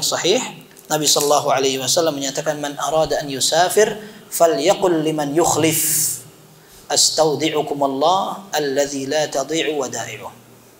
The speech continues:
Untuk orang yang akan berjalan, perjalanan jauh, safar, kalau dia bisa mengatakan kepada orang yang ditinggalkan, "Astaudi'ukumullah alladzi la tadhi'u wada'i'uh." Aku titipkan kalian kepada Allah yang tidak bakal hilang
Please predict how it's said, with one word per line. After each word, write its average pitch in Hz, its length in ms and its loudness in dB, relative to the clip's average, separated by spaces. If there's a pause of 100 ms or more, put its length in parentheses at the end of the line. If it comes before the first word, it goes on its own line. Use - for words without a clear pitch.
(460)
Untuk - 240 -6
orang 160 240 4
yang 147 160 -2
akan 143 480 -4
berjalan, 143 560 -2 (160)
perjalanan 135 480 -4
jauh, 139 320 -2
safar, - 560 0 (480)
kalau 135 160 0
dia 175 240 0
bisa 165 320 -2
mengatakan 151 400 0
kepada 147 240 0
orang 147 160 -2
yang 143 80 -6
ditinggalkan, 170 640 0 (320)
"Astaudi'ukumullah 151 1400 0 (240)
alladzi 147 560 2
la 156 160 0
tadhi'u 139 480 -2
wada'i'uh." 123 560 -4
Aku 214 80 -2
titipkan 202 400 0
kalian 196 320 2
kepada 185 320 4
Allah 208 320 4
yang 190 160 0
tidak 175 320 2
bakal 175 320 2
hilang 180 480 0